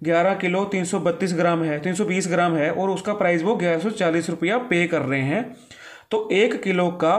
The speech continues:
प्राइस कितना होगा? वो इसमें कन्फ्यूज थे, तो हमने उनकी कन्फ्यूजन को दूर करने के लिए ये वीडियो बनाई है। आप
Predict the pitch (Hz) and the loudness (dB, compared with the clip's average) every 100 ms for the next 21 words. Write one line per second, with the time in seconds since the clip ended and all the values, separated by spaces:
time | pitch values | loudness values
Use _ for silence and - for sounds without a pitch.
0 | 240 160 156 185 165 160 160 156 202 220 | 0 0 0 0 -4 0 0 0 0 0
1 | 196 175 196 185 233 202 160 165 151 156 | 0 0 0 0 -2 0 0 0 0 -2
2 | 214 240 - - _ 202 180 190 214 214 | -4 -4 -12 -20 _ -4 -2 0 0 0
3 | 180 208 208 160 170 180 185 170 170 165 | -2 -4 -2 -2 0 0 0 0 0 0
4 | 165 165 165 156 151 226 240 - - - | 0 0 2 2 0 -2 -4 -12 -16 -4
5 | 180 165 165 175 151 139 127 123 123 - | 0 2 2 2 2 0 -2 -6 -8 -20
6 | _ - - _ _ _ 160 185 381 - | _ -20 -20 _ _ _ 2 2 2 -6
7 | - | -18